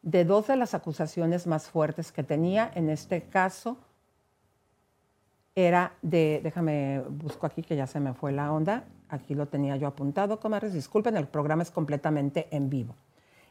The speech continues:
Este juez acaba de decidir que el señor Collado queda libre de lavado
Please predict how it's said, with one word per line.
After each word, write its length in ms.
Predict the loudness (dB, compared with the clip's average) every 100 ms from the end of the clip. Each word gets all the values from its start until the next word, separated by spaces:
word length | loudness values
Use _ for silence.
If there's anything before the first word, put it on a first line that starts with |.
| 0
Este 240 | 2 4
juez 220 | 4 2
acaba 260 | 2 4 4
de 80 | 4
decidir 380 | 2 2 0 0
que 80 |
el 40 | -2
señor 300 | 0 0 0
Collado 340 | 0 2 0
queda 220 | 0 2
libre 300 | 4 2 2
de 280 | 2 2 2 0
lavado 960 | 2 4 4 2 2 4 4 2 -4